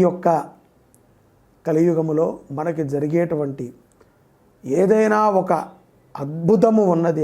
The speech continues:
అంటే అది రామ మందిరము తప్ప మరొకటి కాదు. దీనిని మించినటువంటి అద్భుతాలు ఏవి జరిగినా ఇంత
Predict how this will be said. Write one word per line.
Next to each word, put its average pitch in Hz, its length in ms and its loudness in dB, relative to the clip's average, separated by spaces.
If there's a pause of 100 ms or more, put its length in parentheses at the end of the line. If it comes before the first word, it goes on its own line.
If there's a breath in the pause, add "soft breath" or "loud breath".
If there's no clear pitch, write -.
అంటే 139 220 -4 (600 soft breath)
అది 151 180 -2 (220)
రామ 165 240 2 (100)
మందిరము 165 500 0
తప్ప 143 180 -8 (140)
మరొకటి 147 440 -4 (260)
కాదు. 196 340 2 (680 soft breath)
దీనిని 190 560 2
మించినటువంటి 175 720 -2
అద్భుతాలు 185 540 2 (760 loud breath)
ఏవి 220 260 4 (200)
జరిగినా 220 440 4 (1600)
ఇంత 262 400 -2